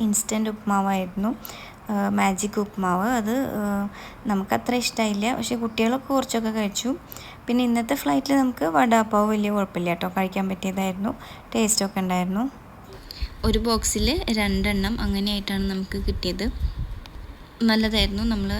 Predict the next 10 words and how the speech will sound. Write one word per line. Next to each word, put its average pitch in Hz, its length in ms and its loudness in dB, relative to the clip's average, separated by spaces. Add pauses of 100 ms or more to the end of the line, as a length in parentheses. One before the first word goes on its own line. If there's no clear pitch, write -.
എല്ലാവരും 196 280 0
അത് 196 200 -2
കഴിച്ചു. 196 340 -2 (500)
അതിനുശേഷം 226 540 2
പിന്നെ 233 180 2
കുട്ടികളുടെ 226 480 0 (120)
ഉണ്ടായിരുന്നത് 214 560 0 (360)
പനീർ 196 320 0
ടിക്ക 190 260 0
സാൻഡ്വിച്ച്. 185 600 -2